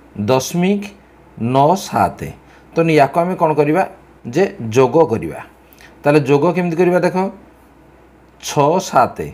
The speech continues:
ମିଶାଇ ଦେଲେ କେତେ ହେଲା? ତେର, ତିନି ଏବଂ ଏକଟାକୁ ଆମେ ଦଶାଂଶ ଘରକୁ ନେଇଯିବା। ଇଏ ଦେଖ, ନଅ ଏକ ଦଶ, ଶୂନ କିଣିଲା ପୁଣି ଏକ, ଏଠି ଆମେ ଦଶମିକ ଦେବା ଏବଂ ଏକଟାକୁ ଏକକ ଘରକୁ ଆମେ ନେଇଯିବା। ନଅ ଏକ ଦଶ,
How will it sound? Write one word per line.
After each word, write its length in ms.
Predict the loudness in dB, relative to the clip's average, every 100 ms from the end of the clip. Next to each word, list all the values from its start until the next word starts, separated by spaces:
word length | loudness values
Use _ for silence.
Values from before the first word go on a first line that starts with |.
| -16 -8
ମିଶାଇ 220 | -2 2
ଦେଲେ 120 | 2
କେତେ 200 | 2 2
ହେଲା? 220 | 2 2 0 -10 _ 0
ତେର, 240 | 2 2 0 -4 -18 -20 -20 -20 -20 -14
ତିନି 440 | -4 -2 0 -2 -6 -12 -20 _ _ -2
ଏବଂ 220 | 0 0 2
ଏକଟାକୁ 380 | 2 4 2 0
ଆମେ 160 | -2
ଦଶାଂଶ 360 | -6 -6 -6 -4
ଘରକୁ 220 | -4 -2
ନେଇଯିବା। 360 | -2 -2 0 -2 -4 -12 -20 -20 -6
ଇଏ 80 | -2
ଦେଖ, 140 | 0
ନଅ 420 | 0 2 4 4
ଏକ 220 | 0 -2 2 2 0 -12 -14
ଦଶ, 400 | -4 2 2 2 0 -4 -4 -16 _ _ _ _ _ _ _
ଶୂନ 300 | -4 0 0
କିଣିଲା 220 | 0 0
ପୁଣି 200 | 0 0
ଏକ, 340 | 2 2 2 2 -2 0
ଏଠି 120 | 0
ଆମେ 160 | 0 0
ଦଶମିକ 420 | -2 -2 -4 2
ଦେବା 220 | 2 2 0 -12 -20 -8
ଏବଂ 200 | -2 -2 0
ଏକଟାକୁ 440 | 0 2 0 0
ଏକକ 280 | -2 0 -2
ଘରକୁ 220 | 0 0 -2
ଆମେ 140 | 0
ନେଇଯିବା। 340 | -2 0 0 -2 -4 -20 -20 -20 -10
ନଅ 240 | 0 2 4
ଏକ 160 | 2 -2
ଦଶ, 420 | -2 0 0 -2